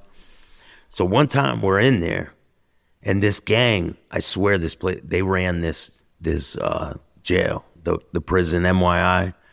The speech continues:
The gangs ran the ch-, this jail. If they wanted something done, they would, they would, uh, pay the staff. They had 'em bringing in food.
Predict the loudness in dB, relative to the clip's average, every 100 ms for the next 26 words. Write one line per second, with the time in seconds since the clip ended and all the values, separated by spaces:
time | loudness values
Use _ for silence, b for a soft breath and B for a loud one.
0 | _ _ _ _ _ -6 -4 -2 0 0
1 | -2 0 0 0 -2 -4 -10 -12 _ -8
2 | -8 -6 -4 -4 -6 -12 -10 -8 -2 2
3 | 2 2 2 0 0 -2 -4 0 2 2
4 | 0 -2 -2 0 0 -4 -8 -16 _ -4
5 | -2 0 2 2 2 0 -2 -6 _ _
6 | _ _ _ _ _ _ _ 0 2 2
7 | 0 0 0 0 0 -2 -2 2 0 2
8 | 0 0 0 -2 -4 -4 -2 -2